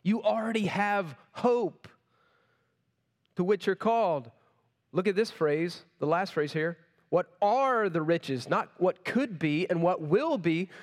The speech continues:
but you see the word are, A R E, "are the riches of his glorious inheritance in the saints." And then verse nineteen, "What is," not what will be,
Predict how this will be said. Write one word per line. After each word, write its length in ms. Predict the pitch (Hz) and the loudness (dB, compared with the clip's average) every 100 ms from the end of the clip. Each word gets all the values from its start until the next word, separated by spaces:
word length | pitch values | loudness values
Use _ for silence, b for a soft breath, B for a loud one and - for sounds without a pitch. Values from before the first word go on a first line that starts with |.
| B - | B -4
but 80 | 160 | -4
you 60 | |
see 140 | 165 240 | 0 2
the 80 | 220 | 2
word 200 | 226 - _ | 2 -2 _
are, 400 | 190 233 185 143 | 0 2 2 2
A 200 | 165 220 | 0 2
R 220 | 208 226 220 | 2 2 0
E, 380 | 226 196 135 b b - | 0 0 -2 b b 0
"are 320 | 247 269 262 | 2 4 2
the 120 | 196 | 2
riches 520 | 196 202 - 180 170 | 2 0 2 0 0
of 200 | 170 180 | 0 0
his 180 | 170 139 | 0 -2
glorious 600 | 131 180 240 240 233 - | 0 2 4 2 0 0
inheritance 580 | 202 170 170 160 160 - - | -2 2 2 2 -2 -10 -2
in 260 | 190 196 | 0 0
the 100 | 180 | -2
saints." 520 | 165 - 175 135 - - B B - | -2 -2 0 -2 -6 -20 B B -2
And 120 | 180 | 2
then 160 | 208 196 | 2 4
verse 220 | 202 190 | 0 2
nineteen, 480 | 214 214 185 156 135 - | 0 2 -2 -2 -2 2
"What 180 | 196 - - | 2 2 0
is," 500 | 240 208 147 113 - b - | 4 4 2 -4 -12 b 0
not 240 | 170 214 | 2 4
what 180 | 254 220 | 2 2
will 280 | 240 233 214 | 2 4 4
be, 380 | 202 214 202 | 2 0 -4